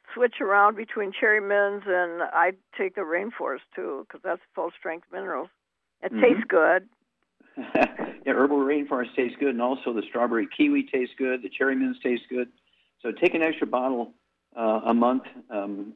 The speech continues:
Speaker 2: Heidi, of the, one of the other of these, uh, various forms of the liquid minerals, because it contains that one factor that's necessary to support the elastic fibers in blood vessels, veins, arteries, capillaries.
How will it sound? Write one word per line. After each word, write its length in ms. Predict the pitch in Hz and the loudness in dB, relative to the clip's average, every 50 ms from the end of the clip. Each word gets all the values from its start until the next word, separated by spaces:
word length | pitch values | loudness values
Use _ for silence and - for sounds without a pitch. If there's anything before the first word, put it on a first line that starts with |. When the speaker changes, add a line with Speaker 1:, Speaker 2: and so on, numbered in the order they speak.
| - | -12
Speaker 2:
Heidi, 520 | 104 104 98 127 117 117 117 117 117 120 104 | -12 -4 0 0 2 2 2 2 0 0 0
of 200 | 104 104 101 107 | -2 -4 -4 -4
the, 100 | 98 101 110 - - 101 | -6 -6 -6 -8 -10 -8
one 220 | - 101 117 127 127 | -2 2 2 2 2
of 100 | 120 113 | 2 0
the 220 | 113 113 117 113 104 | 0 0 2 2 2
other 280 | 117 120 120 120 113 | 2 2 2 0 0
of 80 | 104 104 | 0 0
these, 280 | 104 107 104 95 - | 0 0 0 -2 -4
uh, 140 | 87 95 104 - - _ _ _ _ _ _ _ _ _ - | -4 -6 -6 -8 -10 _ _ _ _ _ _ _ _ _ -6
various 240 | 113 113 113 101 - | -2 0 0 0 0
forms 360 | - 120 110 110 107 104 - | 0 0 0 0 0 0 -2
of 60 | 104 | -2
the 80 | 95 101 | 0 2
liquid 300 | 110 123 113 107 101 101 | 2 2 2 2 0 0
minerals, 300 | 104 120 135 147 160 - - _ _ _ _ _ _ _ _ - | 2 2 2 0 0 -4 -10 _ _ _ _ _ _ _ _ -10
because 260 | 107 110 120 113 110 | -2 0 2 2 2
it 120 | 113 101 - | 0 -2 0
contains 580 | - 120 104 101 - 143 139 135 135 135 131 123 | 0 -2 -2 0 2 2 4 4 2 0 -2 -4
that 160 | 117 110 - | -6 -6 -4
one 300 | 113 127 139 139 127 - - | -4 -2 -2 -2 -4 -4 -4
factor 340 | 151 151 156 156 - 113 | -4 -4 -2 -2 -4 -4
that's 180 | 104 98 95 - | -4 -6 -4 -2
necessary 680 | 131 135 139 135 127 104 - - 113 107 107 107 104 104 - _ _ _ _ - | -2 -2 -2 -2 -6 -10 -6 -4 -2 0 0 -2 -2 -6 -10 _ _ _ _ -14
to 120 | 117 104 90 | -14 -10 -8
support 420 | - 104 - - 135 123 120 117 120 | -8 -6 -2 0 2 2 2 0 -2
the 60 | - 107 | -2 0
elastic 540 | 101 104 120 131 143 147 - - - - - | 2 2 2 2 2 0 -2 -6 -10 -8 -6
fibers 420 | 135 135 131 131 127 107 104 95 - | -4 -2 -2 -2 -2 -2 -4 -4 -4
in 400 | - 107 107 110 107 104 104 - - _ _ _ _ _ | -6 -4 -2 -2 -2 -2 -4 -6 -10 _ _ _ _ _
blood 240 | - 120 123 131 117 | -2 0 2 2 0
vessels, 360 | 101 90 87 - - - - 85 87 | -2 -8 -10 -10 -16 -18 -16 -10 -2
veins, 480 | 90 107 117 123 123 123 127 120 120 - - - | 0 2 2 2 2 0 0 -2 -6 -10 -8 -4
arteries, 440 | 107 107 110 110 107 117 113 107 104 - - | -4 -4 -2 -4 -4 -6 -6 -6 -8 -8 -4
capillaries. 580 | - 117 110 - 123 123 113 113 110 113 110 | -4 -4 -4 -4 -6 -6 -6 -4 -6 -6 -8